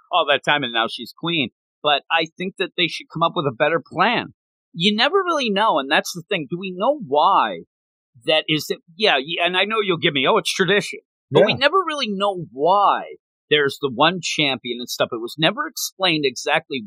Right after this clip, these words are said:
Speaker 1: why that has to be. And the really only repercussions of not having it is that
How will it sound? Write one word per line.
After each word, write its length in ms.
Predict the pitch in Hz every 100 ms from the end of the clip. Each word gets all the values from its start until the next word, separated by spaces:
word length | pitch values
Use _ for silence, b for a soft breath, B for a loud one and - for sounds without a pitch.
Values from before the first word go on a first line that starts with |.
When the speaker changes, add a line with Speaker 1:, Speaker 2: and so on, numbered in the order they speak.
| 92
Speaker 1:
why 300 | 143 190 233
that 160 | 202 - -
has 260 | 160 185 -
to 80 | 170
be. 380 | 127 120 104 - _ _
And 180 | 190 190
the 80 | 180
really 360 | 226 311 302 220
only 300 | 202 214 196
repercussions 800 | 170 202 165 - 175 190 165 135
of 140 | 143 117
not 280 | 135 170 -
having 420 | 143 170 165 127
it 180 | 104 117 _ _ _
is 160 | 190 -
that 180 | 185